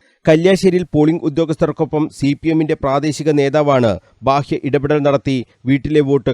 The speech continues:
കള്ളവോട്ടാക്കിയത്. സി സി ടി വിയിലൂടെ ഈ കള്ളം കയ്യോടെ പിടിക്കപ്പെട്ടതിന്റെ ജാള്യത മറച്ചുവെക്കാനാണ് മറു ആരോപണം ഇപ്പോൾ ഉന്നയിക്കുന്നത്. പോളിംഗ് ഉദ്യോഗസ്ഥർ നിഷ്പക്ഷരായി അവരെ ഏൽപ്പിച്ച ജോലി നിർവഹിക്കണമെന്ന നിലപാടാണ്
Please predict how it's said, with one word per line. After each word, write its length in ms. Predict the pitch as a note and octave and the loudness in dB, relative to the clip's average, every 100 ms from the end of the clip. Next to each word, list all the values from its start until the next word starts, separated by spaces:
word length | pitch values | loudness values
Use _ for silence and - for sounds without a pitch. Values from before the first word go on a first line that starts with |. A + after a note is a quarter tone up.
| C3+ | -2
കള്ളവോട്ടാക്കിയത്. 920 | C3+ C#3+ C#3 A#2 C3+ - C3 A#2 G2 - _ _ | 0 0 0 -2 -2 -2 -2 0 -2 -6 _ _
സി 120 | - C3 | -4 -4
സി 160 | B2 C3+ | -2 -4
ടി 80 | D3 C#3 | -4 -2
വിയിലൂടെ 320 | C#3+ C#3 C3+ - C#3 | -2 0 -2 -2 -6
ഈ 20 | D3 C#3+ _ _ - | -8 -10 _ _ -4
കള്ളം 280 | C3+ C3+ G2+ - _ C#3 | -2 0 -2 -6 _ -2
കയ്യോടെ 340 | C3+ D3 C#3 C3+ | 2 4 2 -2
പിടിക്കപ്പെട്ടതിന്റെ 760 | C3+ E3 D3+ D3+ C#3 C#3 C#3 B2 | -6 -6 -6 -6 -4 -2 -2 0
ജാള്യത 320 | C3+ C#3 C#3+ C3+ | -2 0 -2 -2
മറച്ചുവെക്കാനാണ് 760 | C#3 - D3+ C#3+ C#3 C3 B2 G#2+ E2+ _ _ _ | -2 -4 -6 -2 0 2 2 0 -4 _ _ _
മറു 240 | A#2+ C3+ D3+ - | -2 2 2 0
ആരോപണം 380 | C3+ C#3 C3 C3 B2+ | 0 0 0 -2 -2
ഇപ്പോൾ 260 | C#3 A#2+ C#3 C#3 | -6 -2 0 2
ഉന്നയിക്കുന്നത്. 600 | C3+ C3+ C3 C#3 B2+ A2+ E2+ - _ _ _ _ | 2 2 2 0 0 2 -4 -8 _ _ _ _
പോളിംഗ് 320 | B2 C3 C#3+ C3+ | 0 2 0 -2
ഉദ്യോഗസ്ഥർ 480 | A#2+ C3+ C3+ - C3 | -2 -2 -2 -2 0
നിഷ്പക്ഷരായി 580 | C3 - D#3 - C#3 C#3 C3 | -2 -4 -6 -2 -2 -2 0
അവരെ 220 | C3+ D3 C#3+ | 0 0 -2
ഏൽപ്പിച്ച 280 | C3 D3 C3+ C3 | -4 -4 -6 -2
ജോലി 220 | C3+ C3+ C3 _ - | 0 0 -4 _ -8
നിർവഹിക്കണമെന്ന 720 | B2+ C3 D3+ D3+ D3 C#3+ C#3 C3+ | -4 0 0 0 0 0 0 0
നിലപാടാണ് 560 | C3 B2 C#3+ C3+ B2+ | 0 0 2 2 2